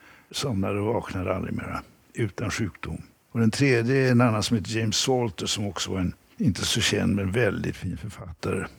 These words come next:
Han skrev sin sista bok och det var påtagligt att det var sista boken.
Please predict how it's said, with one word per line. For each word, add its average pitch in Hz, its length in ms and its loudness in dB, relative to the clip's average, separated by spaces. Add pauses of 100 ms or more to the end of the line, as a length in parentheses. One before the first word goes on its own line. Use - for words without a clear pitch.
(140)
Han 123 200 -2
skrev 143 300 4
sin 123 140 2
sista 120 380 4
bok 107 280 0
och 110 60 -2
det 107 60 -2
var 117 120 0
påtagligt 113 520 -2
att 117 60 -4
det 107 80 -4
var 107 140 -2
sista 110 380 0
boken. 87 460 -8